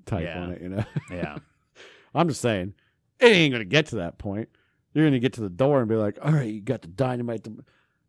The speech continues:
Speaker 1: the dynamite." <laughs>
Speaker 2: Yeah, yeah, yeah.
Speaker 1: Get the C four. You can't just get C four.
Speaker 2: Right,
Speaker 1: <laughs>
Speaker 2: right.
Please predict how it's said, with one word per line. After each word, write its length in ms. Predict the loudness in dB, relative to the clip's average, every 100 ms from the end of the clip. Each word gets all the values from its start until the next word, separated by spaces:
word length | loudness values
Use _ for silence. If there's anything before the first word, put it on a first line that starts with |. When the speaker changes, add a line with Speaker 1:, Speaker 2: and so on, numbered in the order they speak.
| _ _
Speaker 1:
the 100 | -8
dynamite." 480 | -4 -2 0 0 0
<laughs> 640 | 0 4 4 2 -10 -4
Speaker 2:
Yeah, 260 | 0 0 0
yeah, 260 | -2 -2 -4
yeah. 320 | -4 -6 -10 -12
Speaker 1:
Get 140 | -12
the 80 | -10
C 320 | -4 0 0
four. 260 | 2 4 4 0 _
You 80 | -2
can't 260 | 0 2
just 220 | 0 -10 0
get 260 | 0 0
C 240 | -4 -4 -4
four. 320 | -4 -2 2
Speaker 2:
Right, 280 | 4 2 -2 -8 -20
Speaker 1:
<laughs> 140 | _
Speaker 2:
right. 500 | 0 2 0 0 -2